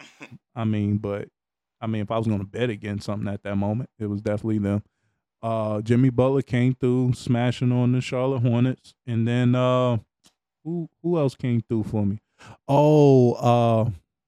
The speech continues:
Speaker 2: Cleveland came through, smashing on the Grizzlies. I put up fifty dollars, and I put up fifty dollars on one,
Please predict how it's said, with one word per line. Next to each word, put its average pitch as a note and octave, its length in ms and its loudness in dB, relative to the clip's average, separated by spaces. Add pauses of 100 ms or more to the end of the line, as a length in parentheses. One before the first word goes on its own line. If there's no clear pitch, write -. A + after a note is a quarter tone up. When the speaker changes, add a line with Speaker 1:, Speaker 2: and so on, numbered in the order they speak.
(420)
Speaker 2:
Cleveland D3+ 520 2
came D#3 300 2
through, D#3+ 200 2
smashing D3+ 640 0
on D#3+ 140 4
the D#3+ 60 2
Grizzlies. C#3 760 0 (580)
I A#2 100 -4
put D#3 220 2
up D#3 120 2
fifty D#3 380 0
dollars, D#3 800 0 (720)
and B2 420 -2
I A#2+ 80 -8
put D#3+ 220 -2
up D#3+ 120 -2
fifty C#3+ 380 -2
dollars D3 400 2
on D3 240 0
one, D3+ 300 0